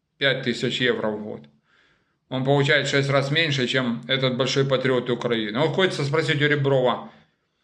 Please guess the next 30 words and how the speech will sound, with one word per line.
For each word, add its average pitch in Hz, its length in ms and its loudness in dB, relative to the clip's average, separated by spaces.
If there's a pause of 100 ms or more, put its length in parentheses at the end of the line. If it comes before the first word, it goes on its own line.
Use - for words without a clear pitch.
(520)
«Тебе, 151 400 2
ты 147 100 -2
хочешь 139 340 0
все 165 160 0
деньги 156 340 2
мира 170 320 4
забрать?» 107 420 -4 (180)
Ну 170 140 -2
вот 147 160 0
страна 160 680 0 (600)
в 120 80 -20
такой 147 280 -2
жопе, 143 460 0
да, 131 200 2
и 135 80 0
ты 143 100 0
как 143 180 -2
патриот 147 480 0
только 165 240 0
за 131 120 -2
такие 135 260 -2
деньги 131 260 -2
готов 110 380 -6 (260)
со 131 160 -6
своим 139 340 0
другом 131 580 0 (340)
Андрюшей 139 480 2
Шевченко 139 840 0
помогать 131 440 0
сборной. 104 500 -8